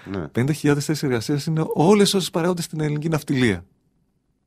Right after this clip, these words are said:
Speaker 2: Είναι εκτός, όχι μόνο εκτός πραγματικότητας.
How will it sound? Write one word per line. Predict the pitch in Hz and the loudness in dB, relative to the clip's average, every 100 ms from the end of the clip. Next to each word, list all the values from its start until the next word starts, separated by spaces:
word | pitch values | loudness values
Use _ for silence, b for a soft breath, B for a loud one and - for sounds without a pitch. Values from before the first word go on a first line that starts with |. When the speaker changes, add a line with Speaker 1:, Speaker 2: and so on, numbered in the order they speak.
| _ _ _ _ _ | _ _ _ _ _
Speaker 2:
Είναι | - 139 147 143 131 127 - | -4 0 2 4 4 0 -4
εκτός, | - - - 156 143 - | -8 -10 2 4 4 0
όχι | - 131 | -2 -2
μόνο | 160 151 | -2 -2
εκτός | - 135 | -2 -2
πραγματικότητας. | 123 110 104 117 104 87 113 139 | 0 0 0 0 0 0 -4 -4